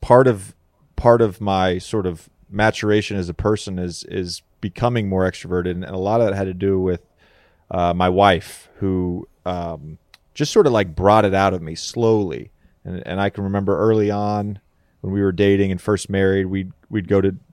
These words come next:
dinner dates, and she goes, "You, you know you have to speak tonight. You know you have to, like, engage with people." And now she's sort of like, "You know you have to shut up and let other people talk tonight." <laughs> So she's, she's helped me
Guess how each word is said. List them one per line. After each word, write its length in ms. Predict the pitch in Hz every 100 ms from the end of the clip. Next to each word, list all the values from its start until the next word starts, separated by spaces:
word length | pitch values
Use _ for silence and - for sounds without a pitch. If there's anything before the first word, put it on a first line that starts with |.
| -
dinner 240 | 107 104
dates, 420 | 95 101 101 92 87
and 100 | -
she 120 | 92
goes, 220 | 98 87
"You, 140 | 98 -
you 160 | 117 120
know 100 | 143
you 180 | 123
have 160 | 104 92
to 80 | 90
speak 320 | - 104 90
tonight. 340 | - 78 76 - _ _ _ - _
You 100 | 107
know 100 | 120
you 160 | 127 123
have 220 | 117 104
to, 100 | 113
like, 180 | 101 -
engage 440 | 101 104 104 92
with 160 | 92 -
people." 420 | 90 87 87 85 - 156 - _
And 180 | - 98
now 320 | 110 143 170
she's 240 | 143 - 104
sort 200 | - 107
of 60 | 98
like, 200 | 92 -
"You 120 | 101
know 160 | 113 131
you 180 | 123
have 140 | 113 -
to 80 | 104
shut 260 | - 104
up 160 | 98 95
and 80 | 92
let 120 | 92
other 160 | 90 90
people 240 | 95 90
talk 300 | - 90 90
tonight." 400 | 82 85 65 - -
<laughs> 440 | 165 - 117 - - - 165 -
So 200 | - 131
she's, 380 | 113 170 175 147 151 151 _
she's 380 | - 175 185 -
helped 320 | 156 143 -
me 360 | 120 117 104